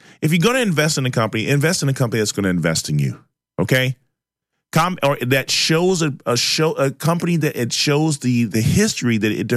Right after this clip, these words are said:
it invests in people who need help. Comment flip flops dot com right now. Use the code battle twenty-five and get twenty-five percent off of your first purchase. You know what? You maybe need new flip-flops. And not only sandals,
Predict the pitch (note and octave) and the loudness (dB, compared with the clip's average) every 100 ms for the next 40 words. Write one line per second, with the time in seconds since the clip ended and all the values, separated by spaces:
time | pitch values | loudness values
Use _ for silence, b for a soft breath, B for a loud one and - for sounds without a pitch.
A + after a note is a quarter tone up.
0 | A2+ - A#2 - A#2 G#2+ F2+ C3 D#3+ - | -2 0 0 0 -2 -2 0 0 -2 -6
1 | - G#2+ G#2+ - A2 - A#2 G#2+ G#2+ F2 | -6 -4 -2 0 0 0 0 2 2 2
2 | F#2 G#2+ - G#3+ F#2 - - _ _ _ | 0 -2 0 0 0 -6 -20 _ _ _
3 | _ _ _ - - E3 G#3 - E3+ C#3+ | _ _ _ -6 0 2 2 0 0 0
4 | C#3 - G2+ A#2 B2 - A#2 G#2+ G2+ G#2+ | 0 -2 -2 -2 0 0 0 0 0 0
5 | A2 G2+ G2 F#2+ G2+ C3 D#3 E3 C#3+ A#2 | 0 0 0 2 2 2 2 0 0 0
6 | G#2+ G#2 G#2 A#2 G#2+ - F#2 F2 F2+ F2+ | 0 0 -2 -2 -2 0 0 0 -2 -2
7 | - G2+ G2+ F#2+ F2+ - F#2 E2 E2 - | -2 -2 0 0 -2 -2 -4 -2 -2 -2
8 | E2 D2+ D#2+ D2+ D2+ C#2 - - - _ | -2 -2 -4 -2 -4 -4 -6 -8 -10 _
9 | _ - G#2 B2+ D3+ D3+ - - - E2 | _ -4 0 2 0 -2 -8 -20 -8 -2
10 | D#2 D#2+ E2 F2+ G2 G#2+ - A#2 F#2 D#2 | 0 0 0 -2 0 -2 -2 -4 -2 -4
11 | - B2 E3+ F3 C#3+ A2 F#2+ F#2 A#2 G2+ | -2 -2 -2 0 -2 -2 -2 0 -2 -4